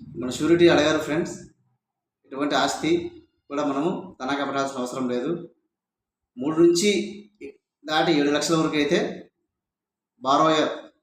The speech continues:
అంటే మన రిలేటివ్స్ ఎవరైనా కానీ షూరిటీ సంతకం అయితే పెట్టాల్సిన అవసరం ఉంటుంది. ఏడు లక్షలు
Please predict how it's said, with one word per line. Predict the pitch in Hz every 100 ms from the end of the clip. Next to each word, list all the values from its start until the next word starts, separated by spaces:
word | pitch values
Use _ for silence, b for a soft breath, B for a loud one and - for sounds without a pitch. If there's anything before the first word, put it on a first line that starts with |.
| _
అంటే | - 170
మన | 190 180
రిలేటివ్స్ | 131 147 147 127
ఎవరైనా | 131 143 143
కానీ | 135 151 185 - _ _ _ _ _ _ _ _ -
షూరిటీ | 131 143
సంతకం | 143 131 139 139
అయితే | 135 160 - -
పెట్టాల్సిన | - 139 - 131
అవసరం | 120 131 123
ఉంటుంది. | 120 117 165 - - _ _ _ _ _ _ -
ఏడు | 135 143
లక్షలు | 151 - 190